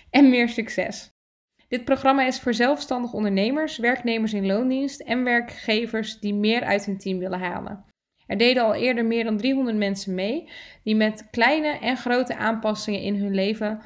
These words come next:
al in een paar weken meer vrijheid en werkgeluk ervaren. Dus vind je het interessant om hier meer over te leren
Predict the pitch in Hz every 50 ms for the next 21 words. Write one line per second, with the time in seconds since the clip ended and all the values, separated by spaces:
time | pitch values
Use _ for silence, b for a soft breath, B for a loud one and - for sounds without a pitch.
0 | B B - 220 226 240 240 220 220 - 240 240 262 277 254 233 233 240 240 240
1 | 233 220 214 208 214 226 247 262 233 - 214 220 220 220 208 208 208 208 - -
2 | 196 202 202 208 208 208 208 - 208 196 190 196 190 190 170 202 190 180 - -
3 | - - - - _ _ _ _ _ - 220 262 302 294 - - - 294 277 277
4 | 269 277 - 240 233 240 226 - 240 226 220 - - 220 202 214 214 208 208 208
5 | 226 269 285 - 240 247 226 226 220 - 196 208 208 208 208 208 - - -